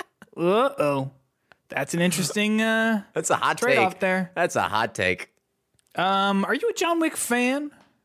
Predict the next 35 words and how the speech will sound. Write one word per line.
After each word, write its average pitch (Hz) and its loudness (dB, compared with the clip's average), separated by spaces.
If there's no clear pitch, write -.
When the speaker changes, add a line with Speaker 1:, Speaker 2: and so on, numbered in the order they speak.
Speaker 2:
I, 220 2
yes, 269 -2
I, 131 0
I 120 0
surprisingly 143 0
so. 95 0
Um, 87 0
I 113 -4
think 170 0
the 156 0
first 117 0
one 139 0
is 95 0
the 101 -2
worst 92 -2
one, 113 0
but 98 0
it 90 0
has 92 -2
the 90 -8
best 82 -2
story. 277 2
Speaker 1:
Whoa. 220 0
Speaker 2:
But 139 0
it 127 2
has 117 -2
the 110 -2
best 101 -2
story. 80 -4
Then 147 0
from 139 0
there, 120 2
it 98 0
just 110 0
becomes, 98 -2